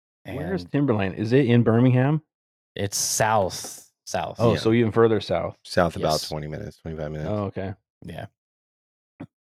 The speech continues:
Speaker 2: And, uh, out in the middle of nowhere, and then just all of a sudden you turn into this community. And, uh, beautiful, beautiful scenery.
Speaker 3: Yeah.
Speaker 2: I mean,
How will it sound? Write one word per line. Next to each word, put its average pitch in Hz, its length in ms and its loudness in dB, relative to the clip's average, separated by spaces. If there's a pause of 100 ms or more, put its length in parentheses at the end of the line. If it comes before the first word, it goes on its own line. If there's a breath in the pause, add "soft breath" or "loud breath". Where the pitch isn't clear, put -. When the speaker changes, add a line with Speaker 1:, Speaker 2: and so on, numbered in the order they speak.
Speaker 2:
And, 101 300 -4
uh, 98 260 0 (920)
out 101 100 -2
in 104 60 -2
the 104 60 -4
middle 107 220 0
of 104 60 -4
nowhere, 104 400 0
and 98 120 -4
then 95 160 -6
just 95 180 -8
all 92 140 -6
of 92 60 -12
a - 20 -10
sudden 101 400 -4
you 98 100 -8
turn 98 280 -8
into 104 160 -6
this 104 180 -6
community. 120 480 -4 (920)
And, 101 400 -8
uh, 101 340 -2 (480)
beautiful, 113 960 -2 (500)
beautiful 117 360 -2
scenery. 73 440 -12 (440)
Speaker 3:
Yeah. 78 260 -6 (440)
Speaker 2:
I 92 120 -8
mean, 87 160 -10